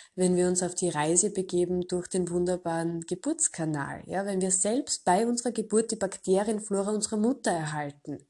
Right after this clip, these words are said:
Da sind wir ja überzogen mit Schleim.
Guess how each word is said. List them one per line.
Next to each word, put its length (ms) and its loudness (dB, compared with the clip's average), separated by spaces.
Da 100 6
sind 220 6
wir 100 4
ja 120 6
überzogen 520 2
mit 300 -6
Schleim. 500 0